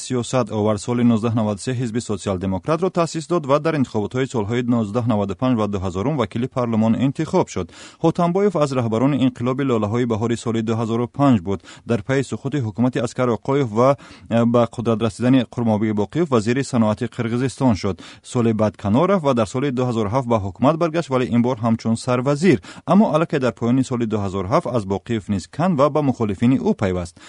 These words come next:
Ёронаш мегӯянд, дар аҳди Боқиев дасти кам ду дафъа талош карданд, ки ӯро заҳр диҳанд, вале Ҳотамбоев ҷон ба саломат бурд. Ӯ дар ошӯбҳои хунини баҳори соли дуҳазору даҳ, ки мунҷар ба барканории Боқиев шуд,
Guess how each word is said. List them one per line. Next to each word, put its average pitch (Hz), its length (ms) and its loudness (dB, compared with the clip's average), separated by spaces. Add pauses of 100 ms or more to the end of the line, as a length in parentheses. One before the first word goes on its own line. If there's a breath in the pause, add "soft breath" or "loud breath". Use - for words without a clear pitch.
(140)
Ёронаш 117 420 4
мегӯянд, 113 320 0
дар 127 120 2
аҳди 107 320 -2
Боқиев 143 300 -4
дасти 110 280 -4
кам 123 200 0
ду 156 120 0
дафъа 123 260 -2
талош 110 280 -4
карданд, 123 360 0
ки 123 80 -4
ӯро 113 220 0 (220 loud breath)
заҳр 113 520 -2
диҳанд, 98 300 0 (200 loud breath)
вале 123 280 2
Ҳотамбоев 104 500 -2 (120)
ҷон 110 180 2 (120)
ба 117 80 0
саломат 127 480 2
бурд. 92 220 -4 (280 loud breath)
Ӯ 160 120 2
дар 151 200 2
ошӯбҳои 123 360 -4
хунини 123 420 2
баҳори 120 440 0 (200 loud breath)
соли 127 240 0
дуҳазору 117 400 0
даҳ, 135 220 0
ки 117 80 -2
мунҷар 110 300 2
ба 120 120 2
барканории 107 580 -2
Боқиев 107 300 -2
шуд, 202 240 2